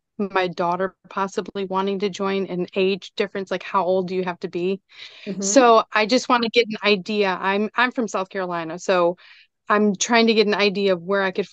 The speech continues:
Speaker 1: figure out that information, where I can get that information from.
Speaker 2: I mean, I would go to, I just would Google in South Carolina, what's the age that some, that you can have a ten, that you can, legal age to get a ten ninety-nine.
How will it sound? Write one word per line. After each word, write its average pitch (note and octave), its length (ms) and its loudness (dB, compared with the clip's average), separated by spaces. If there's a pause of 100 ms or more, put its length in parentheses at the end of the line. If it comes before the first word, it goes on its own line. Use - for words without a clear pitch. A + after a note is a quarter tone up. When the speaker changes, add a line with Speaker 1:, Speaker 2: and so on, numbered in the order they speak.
(280)
Speaker 1:
figure G3 240 2
out F#3 160 2
that F#3 200 -2
information, F#3 680 -2
where F3+ 100 -2
I F3 40 -6
can F#3 140 -2
get F3+ 140 -2
that F3+ 100 -2
information F#3 480 -4
from. F#3 300 -6 (580)
Speaker 2:
I D4+ 60 4
mean, D4 320 6 (220)
I B3+ 100 2
would D4 220 2
go C4 100 8
to, G#3 320 6 (160)
I A#3 80 -2
just B3 200 2
would G#3+ 200 -4
Google A3 240 4
in G3 160 -6
South G3 320 -2
Carolina, G3+ 560 -2
what's F#3 320 -6
the F#3 220 -6
age G3 480 -4
that G#3+ 180 0
some, G#3 300 -4
that G3 440 0 (160)
you G#3 140 -6
can G#3 120 -6
have G3 180 -4
a F#3+ 80 -2
ten, G3+ 400 -4
that G#3 180 2
you G3+ 140 -4
can, G3 440 -6 (160)
legal C4+ 480 6
age A3 260 2
to A3 100 -6
get G3 120 2
a F#3 140 -8
ten G#3+ 300 -8
ninety-nine. F3+ 580 -4